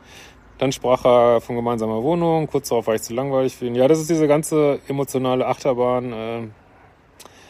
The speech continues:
ich kann ja gar nichts mehr zu sagen. Ich, ich kenn's alles, aber es ist einfach Schall und Rauch. Es sind nur Fantasien, ne? Der Streit ging nie von mir aus. Es schien auf, als provoziere er diesen zusammenhangslos.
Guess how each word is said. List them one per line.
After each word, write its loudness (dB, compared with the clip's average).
ich -6
kann 4
ja 2
gar 4
nichts 0
mehr -4
zu -6
sagen. 0
Ich, -8
ich -6
kenn's -2
alles, -4
aber -4
es -12
ist -12
einfach -8
Schall 0
und 0
Rauch. -4
Es -18
sind -8
nur -2
Fantasien, -6
ne? -12
Der -2
Streit 2
ging -2
nie 0
von -2
mir -2
aus. -2
Es -4
schien -4
auf, -4
als -2
provoziere -2
er 2
diesen -6
zusammenhangslos. -6